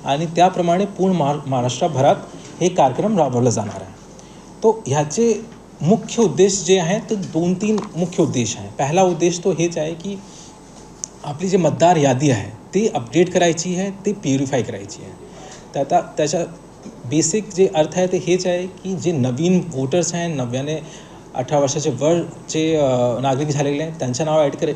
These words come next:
ॲड करायचं आहे. जे लोक मयत झालेले आहे किंवा ज्यांचं नाव दुबार झालेलं आहे, त्यांचं नाव डिलीट करायचं आहे. थोडक्यात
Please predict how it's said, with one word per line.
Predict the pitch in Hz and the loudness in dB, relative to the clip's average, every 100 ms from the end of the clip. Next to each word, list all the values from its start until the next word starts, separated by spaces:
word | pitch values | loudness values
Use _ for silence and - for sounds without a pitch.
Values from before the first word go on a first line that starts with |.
| - | -2
ॲड | 135 | -4
करायचं | 135 151 139 156 | -2 -2 -2 -4
आहे. | 143 | -8
जे | 123 147 | -6 -4
लोक | 143 160 | -2 -2
मयत | 131 123 156 | -2 2 0
झालेले | 147 151 151 151 | 2 0 0 0
आहे | 151 | -2
किंवा | 147 131 | -6 -6
ज्यांचं | 127 123 131 | -4 -4 -4
नाव | 127 123 | -4 -6
दुबार | 120 117 123 151 | -6 -2 0 0
झालेलं | 151 139 | -2 -2
आहे, | 151 151 | -4 -6
त्यांचं | 123 143 | -8 -6
नाव | 175 | -6
डिलीट | 151 127 - | -2 -4 -4
करायचं | 101 98 - | -10 -14 -16
आहे. | - | -8
थोडक्यात | 143 170 | -6 -6